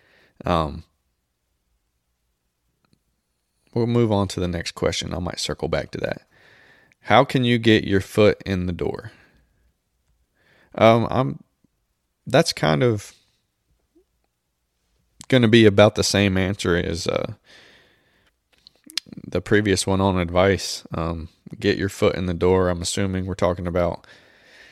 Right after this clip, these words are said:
in the door for the Longhorn business. Just, um, reach out to people who are, who are near you who do raise Longhorns and, uh, learn as much as you can and,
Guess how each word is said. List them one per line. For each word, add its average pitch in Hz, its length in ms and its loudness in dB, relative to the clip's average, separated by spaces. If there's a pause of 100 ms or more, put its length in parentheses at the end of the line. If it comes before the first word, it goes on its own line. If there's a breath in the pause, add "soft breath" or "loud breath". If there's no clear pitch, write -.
(140 soft breath)
in 117 160 -2
the 110 80 0
door 107 260 6
for 87 340 0 (340 loud breath)
the 92 160 -2
Longhorn 90 560 0
business. 87 500 -2 (2250 soft breath)
Just, 117 300 4
um, 107 300 6 (1500)
reach 127 220 4
out 110 200 4
to - 60 0
people 85 400 -2
who 104 200 0
are, 85 180 2 (120)
who 107 160 2
are 95 80 0
near 92 220 2
you 95 200 2
who 87 140 -2
do 90 240 4
raise 85 300 4
Longhorns 82 560 -2
and, 80 180 -4
uh, 76 180 -4 (1500)
learn 101 320 4
as 107 180 2
much 107 200 2
as 92 100 0
you 87 80 -4
can 87 380 -2
and, 78 220 -10